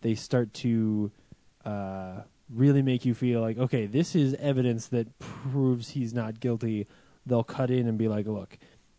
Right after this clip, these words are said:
we wanna make sure we're trying, you understand we're not trying to be biased. Like, we wanna make sure that, you know, that this, that the, it could also be this other way." And so they, they try to sh-, show both sides of it as they're moving forward.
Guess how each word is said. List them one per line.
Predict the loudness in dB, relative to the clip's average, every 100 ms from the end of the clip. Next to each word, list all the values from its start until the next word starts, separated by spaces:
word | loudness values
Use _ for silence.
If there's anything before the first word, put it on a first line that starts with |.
| -6
we | -2
wanna | 2 2
make | 2 0
sure | 2 2 4
we're | 2
trying, | -2 0 0 0 -2 0
you | 2 2
understand | 2 0 0 0
we're | 0
not | -2
trying | -2 0
to |
be | 2
biased. | 2 0 2 0 -2
Like, | -6 0
we | 0
wanna | 2 2 2
make | 2 0
sure | 0 2 2 0
that, | -2 -6 -10 -20 _ _ _ _ _
you | -10 -8
know, | -8 -10 -12 -14 _ _ _ _
that | -14 -8
this, | -6 -6 -8 -12
that | -12 -12 -12
the, | -8 -8 -4 2
it | 2
could | 2
also | 0 2 0
be | 0 0
this | 0 -2
other | 0 2 2
way." | 0 -8 -12
And | -10 -2
so | 0
they, | 2 0 0
they | -4
try | -4 0 2
to | 2
sh-, | 0 -4
show | 0 2 2
both | 2 0 0
sides | -4 -4
of | -4
it | -4
as | -4
they're | -4
moving | -6 -4 -4 -4
forward. | 0 2 2 0